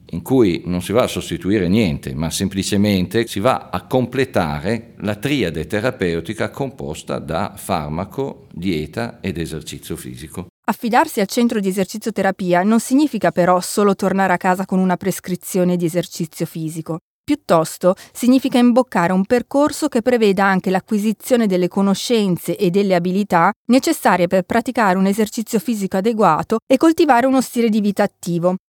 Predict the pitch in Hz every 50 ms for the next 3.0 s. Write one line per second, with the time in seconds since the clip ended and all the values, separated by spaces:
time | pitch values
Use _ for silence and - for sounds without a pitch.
0 | - 254 262 247 - - 330 359 359 _ - 403 - 208 247 233 220 - - 240
1 | 214 214 214 214 220 226 202 - 202 190 202 - 226 - - - 277 220 185 196
2 | 190 - - 185 - - 180 170 180 170 180 - 170 147 151 165 - 175 156